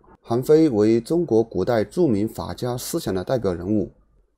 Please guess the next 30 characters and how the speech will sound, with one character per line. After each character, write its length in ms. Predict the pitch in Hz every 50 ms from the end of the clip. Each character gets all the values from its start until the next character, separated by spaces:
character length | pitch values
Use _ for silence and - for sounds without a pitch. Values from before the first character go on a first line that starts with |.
| _ _ _ _ _
他 100 | - -
的 80 | 202 185
法 220 | 170 - - 92
家 160 | 90 - 120
思 180 | 120 - - 160
想 500 | 151 - - 101 92 90 87 87 87 90
在 280 | - - 123 120 135 113
秦 240 | 110 - - 127
王 120 | 135 139 131
嬴 160 | 120 113 123
政 220 | 139 - 143 139
灭 180 | 131 139 156 151
六 220 | 147 165 175 147
国 180 | 117 - 95 98
的 120 | 95 101
时 180 | 101 - - 98
候， 300 | 92 98 101 87 - - - - - _ _ -
就 140 | - 117
是 220 | 107 - 117 107 95
以 120 | 90 90
韩 320 | 90 85 - 98 98 107 120
非 200 | 117 - 151 156
的 120 | 147 127
理 140 | 95 87 85
论 240 | 87 98 95 90 87
为 100 | 87 92
中 220 | - - 120 127
心 160 | 123 143 147
思 140 | 143 143 160
想。 200 | 143 117 - -